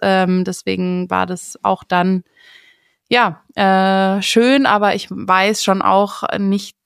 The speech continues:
also es war schon auch in dem Jahr ein bisschen belastend für mich, weil ich irgendwie gemerkt hab, ich muss jetzt quasi aus meinem Kokon, aus meiner Safe Bubble hier in München, ähm,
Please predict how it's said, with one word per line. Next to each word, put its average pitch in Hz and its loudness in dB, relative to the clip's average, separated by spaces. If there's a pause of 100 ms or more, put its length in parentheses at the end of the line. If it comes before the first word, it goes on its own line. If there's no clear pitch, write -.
also 196 0
es 196 -2
war 202 2
schon 202 -4
auch - 0
in 185 -2
dem 190 -2
Jahr 185 2
ein 185 -2
bisschen 190 -2
belastend 180 -2
für 175 -4
mich, 175 -4
weil 185 0
ich 180 -8
irgendwie 190 -2
gemerkt 185 -2
hab, 190 -2
ich - -8 (460)
muss 196 2
jetzt 196 -2
quasi 190 0
aus 190 -4
meinem 185 2
Kokon, 190 2
aus 190 -6
meiner 180 0
Safe 196 0 (800)
Bubble 196 2
hier 190 0
in 180 -2
München, 202 0
ähm, 180 0